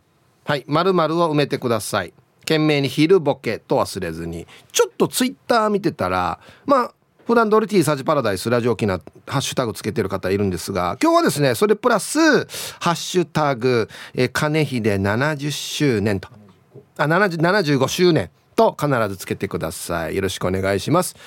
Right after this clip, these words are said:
はい、本日もアンケートを昼ボケともに張り切って参加してみてください。ゆたしく。はい、本日のアンケートをですね、あなたが取り組んでいるエスディージーズありますか？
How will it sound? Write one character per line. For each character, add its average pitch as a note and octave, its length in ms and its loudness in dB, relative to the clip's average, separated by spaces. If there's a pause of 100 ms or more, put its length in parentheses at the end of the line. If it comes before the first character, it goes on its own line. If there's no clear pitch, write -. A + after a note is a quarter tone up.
(120)
は G#3+ 80 4
い、 A#3+ 160 0
本 F#3+ 160 2
日 E3 220 0
も C#3+ 160 2
ア D#3 40 2
ン D3+ 100 2
ケ C3+ 140 2
ー - 20 -10
ト A#2 120 0
を A2 60 2
昼 B2 180 -2
ボ A2 100 -2
ケ A#2 120 -2
と B2+ 80 -2
も A#2 140 2
に G#3+ 200 2 (180)
張 F3 100 0
り C4 100 -4
切 D4 80 -12
っ - 20 -18
て E4+ 220 -2
参 B2 160 -2
加 G#2+ 100 -2
し - 60 -6
て C3+ 80 -2
み F#2 80 -4
て - 120 -10
く - 120 -12
だ E2 140 -6
さ - 260 -4
い。 D3 120 -4 (120)
ゆ C3 140 0
た G3+ 140 0
し - 200 -10
く。 - 220 -6 (800)
は A#3+ 140 2
い、 G#3 260 4
本 F3 160 4
日 C#3+ 220 0
の C#3+ 100 4
ア C#3+ 40 2
ン C#3 60 -2
ケ C3 120 2
ー A#2+ 40 2
ト C3 100 2
を B2 40 4
で A#2 80 0
す B2 140 -4
ね、 B2 160 4
あ D#3 100 4
な A3+ 80 2
た B3 100 2
が B3 80 2
取 G#3 180 2
り G3+ 40 -4
組 A3+ 140 2
ん - 20 0
で G#3+ 100 6
い F#3+ 60 8
る D#3 140 2
エ E3 40 2
ス F#3+ 160 0
デ G#3 100 0
ィ G#3+ 100 2
ー - 20 0
ジ E3+ 120 2
ー G3 100 4
ズ C#3 100 0
あ C#3 80 2
り D3 80 0
ま D3 140 0
す - 120 -10
か？ D3+ 220 0